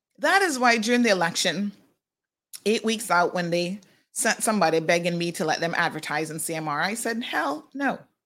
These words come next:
I thought about it. 'Cause, you know, everybody could use ten, fifteen, twenty thousand dollars in the coffers to pay the bills. We all got bills to pay. And then I said,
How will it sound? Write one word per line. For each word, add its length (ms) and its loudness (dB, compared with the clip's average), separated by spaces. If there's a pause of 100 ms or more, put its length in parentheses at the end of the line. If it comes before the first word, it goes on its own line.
(120)
I 60 -8
thought 240 4
about 240 2
it. 120 2 (1160)
'Cause, 160 0
you 60 2
know, 100 2
everybody 420 4
could 220 -2
use 380 4
ten, 320 2
fifteen, 400 -2
twenty 240 2
thousand 380 0
dollars 360 4
in 60 -4
the 80 -2
coffers 460 2
to 100 -6
pay 140 0
the 60 0
bills. 420 2
We 100 2
all 140 6
got 160 0
bills 220 0
to 80 -2
pay. 380 2 (1600)
And 180 -2
then 160 0
I 140 -2
said, 560 -4